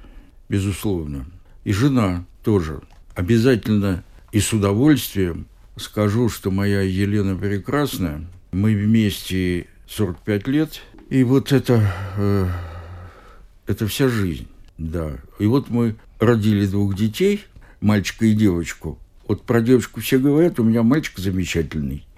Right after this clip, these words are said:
Вот у него бизнес связан с электричеством в строительстве. Ну вот, например, строится торговый центр большой, и приходит к нему силовой кабель.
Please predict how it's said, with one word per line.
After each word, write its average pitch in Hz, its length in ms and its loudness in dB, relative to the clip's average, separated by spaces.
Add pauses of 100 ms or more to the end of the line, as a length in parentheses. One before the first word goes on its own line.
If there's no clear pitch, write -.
(100)
Вот 90 280 0
у - 20 0
него 107 240 2
бизнес 95 540 0
связан 95 560 2 (420)
с - 340 -6
электричеством 95 1200 0
в - 60 -10
строительстве. 101 1000 0 (180)
Ну 120 140 2
вот, 120 200 0
например, 113 500 2 (120)
строится 143 600 0
торговый 98 540 2
центр 80 400 -2
большой, 82 580 -2 (320)
и 127 100 -4
приходит 123 580 2
к - 100 -8
нему 110 260 6
силовой 113 480 4
кабель. 67 480 -4